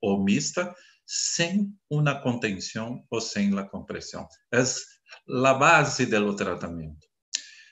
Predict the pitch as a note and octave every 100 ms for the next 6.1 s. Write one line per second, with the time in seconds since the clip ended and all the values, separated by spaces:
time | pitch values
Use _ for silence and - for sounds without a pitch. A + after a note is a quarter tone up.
0 | _ C3 F3 F3 F3+ G#3 A3 - - -
1 | _ _ _ _ _ _ _ D3 E3 D#3+
2 | F3+ - - D#3+ G#2+ G2 - G#2 E3+ G3
3 | - _ - A#2+ C#3 D#3 D3+ - F3+ D#3+
4 | - - G3+ G#3 G3 E3+ D#3+ C#3+ - -
5 | D3+ D#3+ D#3 C3 B2 A#2 - G2+ F#2+ G2
6 | F#2+